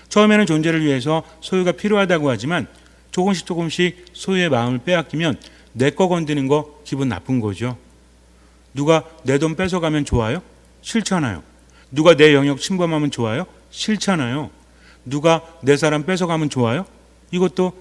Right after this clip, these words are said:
싫은 거죠. 그래서 내 것이라는 것을 통해서 어떤 감정이 생겨나죠?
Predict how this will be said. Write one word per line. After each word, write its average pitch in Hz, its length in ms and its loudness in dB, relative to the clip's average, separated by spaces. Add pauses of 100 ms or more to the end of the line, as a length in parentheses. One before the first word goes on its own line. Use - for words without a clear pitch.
싫은 208 360 0
거죠. 107 320 -4 (440)
그래서 165 400 0 (300)
내 135 160 2
것이라는 170 440 0
것을 160 220 -4
통해서 151 420 -2 (360)
어떤 180 360 0
감정이 147 340 2
생겨나죠? 135 600 -4